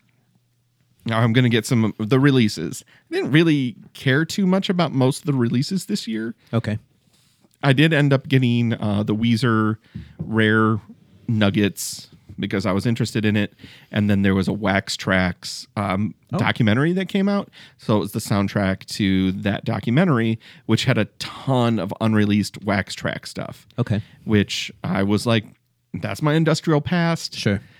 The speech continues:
Speaker 1: 'Cause I made, this is, this bears explanation.
Speaker 3: It
Speaker 1: I ma-
Speaker 3: does.
Speaker 1: I made a lot of rules for purchasing records.
Speaker 2: <laughs> Okay.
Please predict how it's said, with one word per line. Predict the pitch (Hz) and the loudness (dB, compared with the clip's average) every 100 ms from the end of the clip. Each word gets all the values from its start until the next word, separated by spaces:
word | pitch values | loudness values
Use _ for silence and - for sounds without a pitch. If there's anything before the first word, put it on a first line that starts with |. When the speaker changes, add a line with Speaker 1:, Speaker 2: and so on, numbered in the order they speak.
| _ | _
Speaker 1:
'Cause | 170 | 2
I | 165 | 4
made, | 175 190 180 - _ _ - | 2 0 -2 -6 _ _ -16
this | 117 120 - | -6 -6 -4
is, | 110 98 - _ _ _ _ _ _ _ _ _ _ _ _ _ _ _ - | -6 -6 -12 _ _ _ _ _ _ _ _ _ _ _ _ _ _ _ -2
this | 131 139 | 2 4
bears | 120 110 123 123 120 - - | 4 4 6 6 2 0 -6
explanation. | 104 - 107 98 90 - 87 - _ _ _ _ _ | -8 -6 -2 0 -2 -6 -12 -14 _ _ _ _ _
Speaker 3:
It | 127 | 2
Speaker 1:
I | 113 | 4
ma- | |
Speaker 3:
does. | 107 113 101 - - _ _ _ - | 6 4 2 -4 -14 _ _ _ 2
Speaker 1:
I | 127 | 4
made | 143 165 165 - | 6 6 4 2
a | |
lot | 120 107 107 123 151 - - | 0 0 2 2 0 -4 -4
of | 117 117 110 107 - | 2 4 2 0 -8
rules | 101 123 120 98 98 98 - - _ _ _ _ | 0 4 6 6 4 -2 -8 -20 _ _ _ _
for | - 104 | -4 -2
purchasing | - 104 117 101 104 95 87 | 2 0 0 -2 -2 -2 -4
records. | - 98 - - - - - | -6 -6 -6 -10 -10 -16 -18
Speaker 2:
<laughs> | _ _ _ _ - - 139 - | _ _ _ _ -18 -4 -4 2
Okay. | 139 120 101 110 - 101 | 0 2 -2 -2 -4 -6